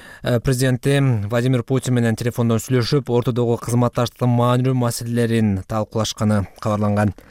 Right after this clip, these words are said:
Иран расмий Исламабад суннит жоочуларынын чек ара аймактарындагы чабуулдарына бөгөт койбосо, Пакистандын аймагындагы согушкерлердин позицияларына сокку урарын эскертти.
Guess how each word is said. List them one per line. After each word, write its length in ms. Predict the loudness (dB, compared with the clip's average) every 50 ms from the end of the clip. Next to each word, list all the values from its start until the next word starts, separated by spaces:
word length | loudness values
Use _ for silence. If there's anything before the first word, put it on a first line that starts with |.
| -20 -20 -20 -20 -20 -20 -20 -20 -20 -20 -20 -20 -20 -20 -18 -6 -2
Иран 380 | 0 2 4 4 4 4 2
расмий 600 | 2 2 2 0 0 -2 -2 0 0 2 2 0
Исламабад 560 | 0 -2 -2 0 0 0 2 2 2 0 0 -2
суннит 640 | -6 -12 -8 -4 0 0 2 0 0 -4 -8 -12
жоочуларынын 760 | -8 -4 -2 0 0 0 0 0 0 0 2 2 2 0 0
чек 220 | 0 -2 -2 0 0
ара 140 | 2 2 2
аймактарындагы 580 | 2 0 0 0 0 0 0 0 0 0 -2
чабуулдарына 600 | -2 -2 -2 -2 0 0 0 2 2 2 2 0
бөгөт 360 | 0 0 0 0 0 0 0 0
койбосо, 600 | 0 0 2 2 0 2 2 2 2 2 2 0
Пакистандын 520 | -2 -4 -4 -4 -4 -2 0 2 2 2 2
аймагындагы 440 | 2 2 2 0 0 0 0 -2 -2
согушкерлердин 720 | -2 -2 -2 -2 -2 -2 -2 0 0 0 2 2 2 2
позицияларына 800 | 2 2 0 2 2 0 -2 0 0 0 2 2 2 2 0 0
сокку 540 | -2 -2 -2 -2 -2 -2 -2 -4 -2 0
урарын 360 | 2 2 2 2 2 2 2 0
эскертти. 520 | 0 0 -2 -2 -2 _ 0 0 0 0